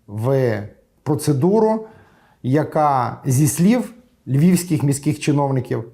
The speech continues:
називалася чесним конкурсом.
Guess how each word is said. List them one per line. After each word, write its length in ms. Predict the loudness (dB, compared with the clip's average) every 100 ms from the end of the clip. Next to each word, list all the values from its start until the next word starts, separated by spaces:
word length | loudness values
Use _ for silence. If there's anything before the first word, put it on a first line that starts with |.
| _ -6
називалася 960 | -2 0 0 0 0 -2 -2 -2 -4 -8 -20 _ _ _
чесним 480 | -2 -2 0 -4 -2
конкурсом. 680 | -2 -2 -4 -12 -12 -16